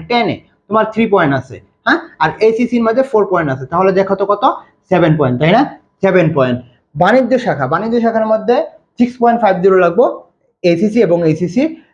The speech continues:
মিলিয়ে, এবং মানবিকের জন্য সিক্স পয়েন্ট লাগবে, অর্থাৎ থ্রি, থ্রি থাকলেই তোমার কিন্তু এখানে হয়ে যাবে।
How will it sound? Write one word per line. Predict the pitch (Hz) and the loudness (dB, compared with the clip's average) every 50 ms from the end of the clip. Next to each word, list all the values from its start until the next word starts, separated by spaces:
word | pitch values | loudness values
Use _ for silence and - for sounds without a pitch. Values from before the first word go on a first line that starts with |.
| _ _ 180 | _ _ 0
মিলিয়ে, | 196 247 262 247 214 160 135 117 - - - _ | 2 2 4 4 2 2 0 -2 -6 -10 -12 _
এবং | 160 160 160 208 202 190 | -4 0 0 0 2 2
মানবিকের | 185 180 196 208 214 220 233 220 190 | 0 0 2 0 0 0 0 0 2
জন্য | 208 208 214 208 | 2 2 0 0
সিক্স | 208 208 196 202 - - | 0 -4 -6 -6 -4 -2
পয়েন্ট | 196 185 180 | 0 0 2
লাগবে, | 175 180 214 220 | 2 2 2 0
অর্থাৎ | - 185 180 - - | 0 0 -4 -6 -4
থ্রি, | - 190 214 214 | -4 -2 -2 -2
থ্রি | - - 202 196 190 - | -4 -4 -4 -4 -2 -2
থাকলেই | 175 165 - 180 175 175 | -4 -2 -2 -4 -4 -2
তোমার | 165 165 160 160 165 | -2 -2 -2 -2 -4
কিন্তু | 160 160 240 - - - - _ _ _ - | -4 -2 -2 -2 -2 -6 -14 _ _ _ -4
এখানে | 190 180 208 196 190 | 0 0 2 2 2
হয়ে | 165 156 151 139 131 | 2 4 2 2 2
যাবে। | 123 107 120 | 0 0 -2